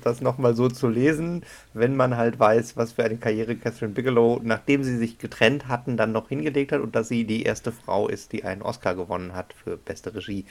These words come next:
Das, äh, war schon, dass es das noch in Videos gibt, in quasi, yeah, die,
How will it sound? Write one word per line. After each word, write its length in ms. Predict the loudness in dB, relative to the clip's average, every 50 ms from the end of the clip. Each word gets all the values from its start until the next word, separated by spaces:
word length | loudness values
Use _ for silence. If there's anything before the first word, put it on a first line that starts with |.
| -18 -20 -20 -20 -18 -18 -18 -18 -20 -20 -20 -20 -20 -20 _ _
Das, 180 | -10 -10 -8 -8
äh, 260 | -6 -4 -4 -2 2
war 140 | 4 4 4
schon, 460 | 6 4 4 4 4 0 -4 -6 -8 -12 _ _
dass 160 | -2 0 0
es 140 | 0 -2 2
das 200 | 2 2 4 4
noch 140 | 2 0 2
in 200 | 0 -2 -2 0
Videos 420 | -2 0 0 2 0 0 0 0
gibt, 280 | -2 -4 -4 -4 -6 -4
in 220 | -2 -2 -2 -2
quasi, 720 | -4 -4 -2 0 0 0 0 0 -2 -2 -2 -2 -2 -4 -6 -10 -16 -20 -20 -20 -20 -20 -20 -20 -20 _ _ _
yeah, 540 | -6 0 4 6 6 8 8 6 6 4 2
die, 400 | -2 -6 -8 -6 -8 -8 -10